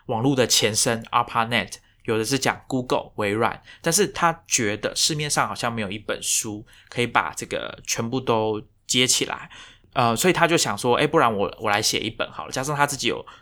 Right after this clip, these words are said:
主持这个节目已经有大概一百多集了吧，所以他就自己写一本书。那起点就是从 Netscape，就是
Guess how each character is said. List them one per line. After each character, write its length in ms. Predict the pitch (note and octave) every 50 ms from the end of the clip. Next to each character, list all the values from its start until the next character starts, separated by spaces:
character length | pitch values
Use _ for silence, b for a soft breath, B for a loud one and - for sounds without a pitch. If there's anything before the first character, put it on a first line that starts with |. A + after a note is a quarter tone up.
| B
主 140 | - B2+ A2
持 180 | - - A#2 A2
这 100 | A#2 B2
个 120 | - A#2+
节 240 | - - A#2 G2+ G2+
目 200 | A2+ A#2+ A#2 F#2+
已 40 | G2
经 280 | - - G#2 G#2+ A2
有 260 | G#2+ F2 - - - - - _ _ -
大 80 | A#2+
概 120 | A#2 A#2 A2
一 80 | A#2+
百 200 | A#2+ - - -
多 200 | - - A2 A2
集 260 | A2+ - - - A#1+ -
了 100 | - -
吧， 180 | - - - - _ _ _ _ _ _ _ _ _ _ - -
所 160 | - D3+ D#3
以 400 | E3+ D#3+ C3 A2+ G#2+ - - -
他 160 | - - C#3
就 400 | B2+ - C3 B2 A#2 A2+ G#2+ G#2 B B B B B
自 100 | - -
己 120 | C3+ A#2 G#2+
写 160 | - A#2+ F#2+
一 80 | A2
本 180 | - - - -
书。 340 | - - - G#2 F2+ - - _ _ _ _ -
那 120 | D3+ D3
起 320 | - - - - E3+ D#3
点 240 | E3+ G#3 D#3+ - G#2+
就 100 | - A2+
是 140 | A2 A#2+ A#2
从 500 | - - - B2 A2 G2+ G2 G2 F#2+ - b b b -
Netscape， 500 | C3 B2+ C3 B2+ - - - C3+ A2 - - - - -
就 140 | - C3
是 360 | A2+ - A#2+ A2 G#2 G2 G2+